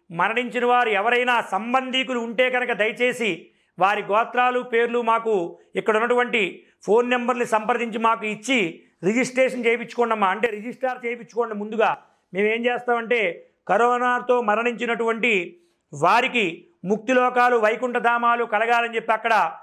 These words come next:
పూజలు యాగాలు అన్నీ కూడా నిర్వహిస్తాము. అయితే చేస్తే ఏమవుతుందని మీరు అడగచ్చమ్మా. ఈ చేయడం వల్ల వారికి, అంటే ఆత్మలన్నీ కూడా సంతృప్తి పడి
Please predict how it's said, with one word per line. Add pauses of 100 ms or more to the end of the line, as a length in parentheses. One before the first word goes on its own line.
(280)
పూజలు
యాగాలు
అన్నీ
కూడా
నిర్వహిస్తాము. (320)
అయితే
చేస్తే
ఏమవుతుందని
మీరు
అడగచ్చమ్మా. (300)
ఈ (100)
చేయడం
వల్ల (420)
వారికి,
అంటే
ఆత్మలన్నీ
కూడా (260)
సంతృప్తి
పడి